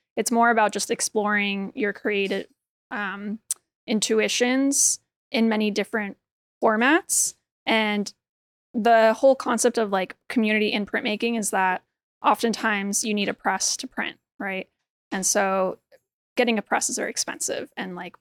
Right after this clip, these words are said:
building a studio just for yourself is kind of like, I might as well go and find a community shop where I can share a press and also interact with other printmakers.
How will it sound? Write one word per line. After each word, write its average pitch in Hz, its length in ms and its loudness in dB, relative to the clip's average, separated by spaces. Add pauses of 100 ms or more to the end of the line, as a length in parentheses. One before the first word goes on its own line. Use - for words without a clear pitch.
(100)
building 208 260 0
a 190 60 -6
studio 196 520 -2
just 185 220 -4
for - 100 -6
yourself 190 600 0
is 233 120 -8
kind 190 220 -12
of 185 120 -16
like, 196 280 -8 (340)
I - 80 0
might 220 160 2
as 208 100 0
well 214 100 0
go 208 220 4
and 202 100 -4
find 190 180 -4
a 185 60 -10
community 262 360 4
shop 190 360 0
where 190 180 0
I 180 120 0
can 180 460 -10 (280)
share 294 320 4
a 226 60 2
press - 420 -2
and - 100 -4
also 190 640 -2 (260)
interact 202 360 -2
with 226 100 -2
other 214 160 2
printmakers. - 800 -2